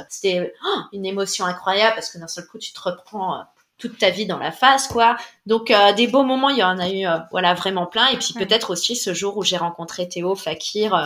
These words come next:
Speaker 1: pour jouer à l'Olympia.
Speaker 2: <laughs>
Speaker 1: Euh, c'était absolument pas prévu, euh, dans mon parcours et ça a été le début d'une belle aventure, euh, de musique et d'amitié, quoi.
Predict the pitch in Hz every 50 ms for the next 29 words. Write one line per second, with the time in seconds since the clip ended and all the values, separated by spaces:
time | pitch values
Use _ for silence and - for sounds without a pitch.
0 | - - - - - 180 160 175 190 208 202 185 175 165 185 190 190 175 170 170
1 | - - 185 180 180 214 214 - - 220 208 - _ _ - 160 165 160 156 147
2 | 151 156 151 156 160 - 175 170 - 175 175 175 - 226 233 233 226 214 214 214
3 | 202 202 - - 202 190 185 185 190 208 214 180 151 131 - - 175 180 175 170
4 | 170 175 - 180 165 - - - 220 226 233 214 175 180 151 143 156 - - 180
5 | 170 175 - 160 156 156 - 185 196 175 165 143 139 135 135 - - - 247 247
6 | 233 214 190 185 202 185 185 - - - 220 214 202 196 165 147 135 156 165 160
7 | - _ _ 175 175 175 180 180 175 170 - 202 202 - 175 156 147 156 151 160
8 | 160 - - 139 135 - - - - -